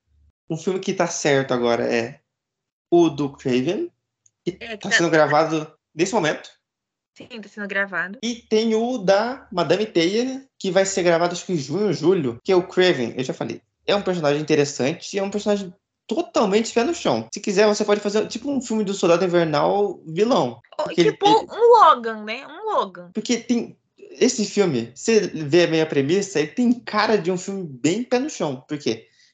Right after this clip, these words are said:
Speaker 1: É um cara que é, entre aspas, um vilão, que tem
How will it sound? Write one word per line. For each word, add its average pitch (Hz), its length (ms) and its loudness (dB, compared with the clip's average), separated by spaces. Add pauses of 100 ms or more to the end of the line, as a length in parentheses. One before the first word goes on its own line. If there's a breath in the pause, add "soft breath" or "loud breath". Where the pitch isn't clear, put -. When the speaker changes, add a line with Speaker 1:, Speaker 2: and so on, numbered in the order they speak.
(100)
Speaker 1:
É 135 80 0
um 135 120 -2
cara 147 300 -2
que 143 260 -4
é, - 220 -2
entre 160 360 -2
aspas, 131 300 -4
um 135 80 -4
vilão, 135 560 -2 (680)
que - 180 -20
tem 202 400 -2